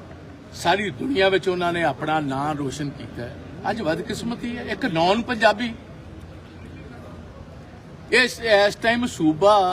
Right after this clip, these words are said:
ਭਗਵੰਤ ਮਾਨ ਜੀ ਨਹੀਂ ਚਲਾ ਰਹੇ। ਸੁਪਰ ਸੀ ਐਮ ਤੇ ਇੱਥੇ ਕੇਜਰੀਵਾਲ ਹੈ, ਜਿਹੜਾ ਐਡਵਾਈਜ਼ਰ ਹੈ ਉਹ ਕੋਈ ਪੰਜਾਬੀ ਹੈ ਨਹੀਂ, ਵਿਭਵ ਕੁਮਾਰ ਜੀ ਨੇ।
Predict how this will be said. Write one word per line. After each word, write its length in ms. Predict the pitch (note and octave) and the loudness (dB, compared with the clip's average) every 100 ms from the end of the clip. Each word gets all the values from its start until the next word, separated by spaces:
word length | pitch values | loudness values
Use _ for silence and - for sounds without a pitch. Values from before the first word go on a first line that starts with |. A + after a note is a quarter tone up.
| G3+ A#3+ A3+ - - G3+ | 0 -2 -6 -14 -4 0
ਭਗਵੰਤ 420 | D#3+ D3+ C#3+ G#3 | 2 0 0 -4
ਮਾਨ 360 | F3 C#3+ D3 | -2 0 -2
ਜੀ 160 | D#3 E3+ | -2 -2
ਨਹੀਂ 140 | F#3+ | -2
ਚਲਾ 260 | B3 G#3+ D3+ | -2 0 0
ਰਹੇ। 120 | C3 - - - - - - - - | -2 -10 -16 -16 -18 -18 -18 -18 -8
ਸੁਪਰ 380 | - A3+ C#4+ D4 | -6 4 4 4
ਸੀ 200 | C#4+ C#4 | 2 0
ਐਮ 140 | C#4 | 2
ਤੇ 180 | C#4+ C4+ | 4 4
ਇੱਥੇ 180 | C4+ C#4+ | 4 2
ਕੇਜਰੀਵਾਲ 640 | C4 A#3+ C4 C4+ C4 C4+ | 2 2 2 4 4 2
ਹੈ, 100 | B3 - - - - - - - - - - - - - - | -4 -14 -16 -16 -16 -16 -16 -16 -16 -16 -16 -18 -16 -14 2
ਜਿਹੜਾ 300 | G#3+ C#4 C#4 | 4 8 6
ਐਡਵਾਈਜ਼ਰ 580 | A3 G3 G3+ A3 C4+ C#4+ | 4 2 2 4 6 6
ਹੈ 80 | |
ਉਹ 40 | C#4+ | 6
ਕੋਈ 140 | D4 | 2
ਪੰਜਾਬੀ 460 | C4+ A3+ G3 G3+ C4+ | 0 2 2 2 0
ਹੈ 120 | G3+ | 0
ਨਹੀਂ, 260 | A3 B3 C#3 | -2 -6 -2
ਵਿਭਵ 320 | C4+ D#4 D4 | 0 2 0
ਕੁਮਾਰ 380 | C4+ A#3+ A3 G#3+ | 0 4 4 4
ਜੀ 200 | A3+ | -4
ਨੇ। 120 | A3+ | -8